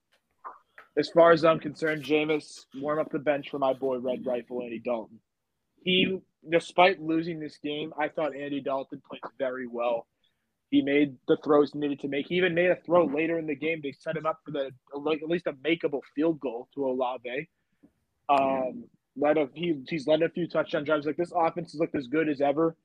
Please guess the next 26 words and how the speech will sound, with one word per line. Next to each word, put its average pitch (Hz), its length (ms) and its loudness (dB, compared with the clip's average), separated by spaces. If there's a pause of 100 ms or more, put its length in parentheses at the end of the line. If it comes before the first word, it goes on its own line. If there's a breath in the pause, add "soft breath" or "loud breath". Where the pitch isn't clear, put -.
(160)
and 131 100 -4
they 156 60 4
didn't 160 160 2
have 170 180 -2
Kamara 151 360 2
and 147 100 -2
they 143 60 0
didn't 151 260 -2
have 147 180 -2
M 139 220 2
T. 117 240 -6 (800)
That's 165 200 2
some 160 120 -2
good 147 160 -2
shit 139 240 -6
right 131 240 -2
there, 131 200 0
I 135 100 0
thought, 135 260 -2
from 143 100 -12
the 127 80 -12
Saints' 135 340 -6
perspective 139 560 -4
on 120 160 -4
offense. 139 580 -4 (600)
And, 131 480 -2